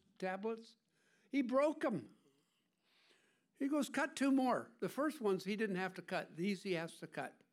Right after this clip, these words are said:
He has to personally get those tablets,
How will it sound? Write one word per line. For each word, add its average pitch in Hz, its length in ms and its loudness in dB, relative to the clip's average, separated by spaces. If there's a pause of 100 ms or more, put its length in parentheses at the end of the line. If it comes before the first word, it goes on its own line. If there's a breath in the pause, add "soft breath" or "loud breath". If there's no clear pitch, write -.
(680 soft breath)
He 220 80 0
has 208 140 -2
to 208 100 -4
personally 185 720 -2 (180)
get - 180 -4
those 170 240 -2
tablets, 127 640 -8